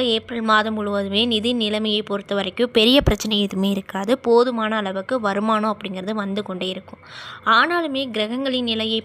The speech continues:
பார்க்கும்போது எதிர்பாராத செலவுகள் அப்படிங்கிறது உங்களுக்கு ஏற்படும். எனவே திடீர் செலவுகளை சமாளிக்க சேமிப்பு ரொம்ப அவசியம். உதாரணமா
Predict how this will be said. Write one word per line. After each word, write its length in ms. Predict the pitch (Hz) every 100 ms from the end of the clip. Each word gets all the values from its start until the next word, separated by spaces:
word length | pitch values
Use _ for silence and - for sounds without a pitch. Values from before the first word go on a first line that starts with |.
| 202
பார்க்கும்போது 580 | 190 190 214 196 190 196 262
எதிர்பாராத 640 | 220 226 226 233 226 226 208
செலவுகள் 480 | 196 196 226 233 240 196
அப்படிங்கிறது 480 | 196 190 190 196
உங்களுக்கு 320 | 202 196 202 202
ஏற்படும். 420 | 196 - 190 - - - - - - - - - -
எனவே 340 | 254 311 311 311
திடீர் 340 | 247 233 262 -
செலவுகளை 400 | 277 269 277 262
சமாளிக்க 600 | 240 214 208 202 202 247 -
சேமிப்பு 460 | 240 240 262 254 220
ரொம்ப 280 | 190 202 269
அவசியம். 480 | 233 190 - 208 - - - -
உதாரணமா 520 | 254 311 320 311 277